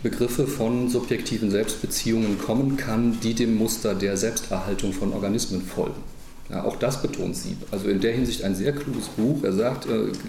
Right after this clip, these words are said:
klar, ähm, Blumenberg hat ja schon darauf hingewiesen, dass es nicht immer diese triebhafte Selbsterhaltung als Grundbegriff gab, sondern es rationale Formen des Kon-,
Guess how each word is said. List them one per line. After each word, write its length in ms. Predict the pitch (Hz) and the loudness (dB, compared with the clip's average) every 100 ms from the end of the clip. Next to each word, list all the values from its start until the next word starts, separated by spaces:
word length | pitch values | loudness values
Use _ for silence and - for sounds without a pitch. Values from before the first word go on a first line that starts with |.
| - | -6
klar, 340 | - 120 120 - - - - - | 0 2 0 -6 -12 -14 -16 -2
ähm, 340 | 107 107 120 - - - - | 2 4 2 -2 -12 -14 -10
Blumenberg 480 | - 131 139 113 120 | 0 2 4 2 0
hat 140 | 120 | 0
ja 60 | 110 | 2
schon 160 | 117 | 2
darauf 240 | 110 104 - | 2 0 2
hingewiesen, 480 | 120 113 110 110 104 | 2 2 2 2 2
dass 120 | 98 | 2
es 120 | 98 | 0
nicht 120 | 101 | 0
immer 200 | 120 127 | 2 2
diese 180 | 101 104 | 0 -2
triebhafte 560 | - 139 139 107 - 101 | 0 0 2 -2 -2 0
Selbsterhaltung 720 | 107 104 113 98 104 107 101 | 0 0 0 0 0 0 0
als 180 | 98 - | -2 0
Grundbegriff 560 | 110 - 110 107 - | -2 0 -4 -4 -4
gab, 240 | 104 104 - | -2 -2 0
sondern 220 | 95 95 | 2 2
es 160 | 92 | 2
rationale 640 | 95 135 - 101 98 95 92 | 0 0 0 2 2 2 0
Formen 400 | 104 101 95 92 | -2 0 2 2
des 180 | 90 | 0
Kon-, 240 | - 110 | -4 -2